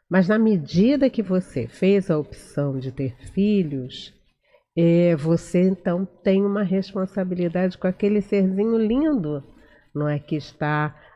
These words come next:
ali nascendo, porque, é, em tudo,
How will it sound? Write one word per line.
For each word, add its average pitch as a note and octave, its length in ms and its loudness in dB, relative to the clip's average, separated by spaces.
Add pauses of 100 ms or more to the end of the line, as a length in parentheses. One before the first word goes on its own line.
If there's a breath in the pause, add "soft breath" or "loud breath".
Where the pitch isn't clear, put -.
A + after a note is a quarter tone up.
ali D3 220 -2
nascendo, D#3 480 0
porque, F#3+ 500 -2 (180)
é, F3 300 2 (100)
em C#4 160 0
tudo, B3+ 640 0